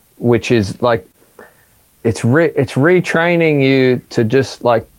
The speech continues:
it's retraining out that panic response. And, and part of that comes from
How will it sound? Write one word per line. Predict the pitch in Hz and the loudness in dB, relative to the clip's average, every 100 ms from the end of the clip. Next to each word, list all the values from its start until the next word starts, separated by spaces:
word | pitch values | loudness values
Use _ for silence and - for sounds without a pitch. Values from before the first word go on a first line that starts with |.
| _ - | _ -14
it's | 117 | -8
retraining | - 131 175 180 - 165 160 131 - | -2 0 2 0 -2 -2 -2 -2 -2
out | 127 127 | -2 0
that | 127 110 - | -2 -2 -4
panic | - 123 123 117 - | -6 -4 -2 -4 -4
response. | 120 - 127 117 104 - _ _ _ _ _ _ | -4 -2 -2 -2 -4 -12 _ _ _ _ _ _
And, | 110 113 113 | -4 -4 -4
and | 117 113 110 - _ - | -2 -2 -2 -6 _ -4
part | 143 147 | 0 2
of | 147 | 2
that | 143 | 0
comes | - 135 123 | -2 -4 -4
from | - 117 117 110 | -6 -4 -2 -4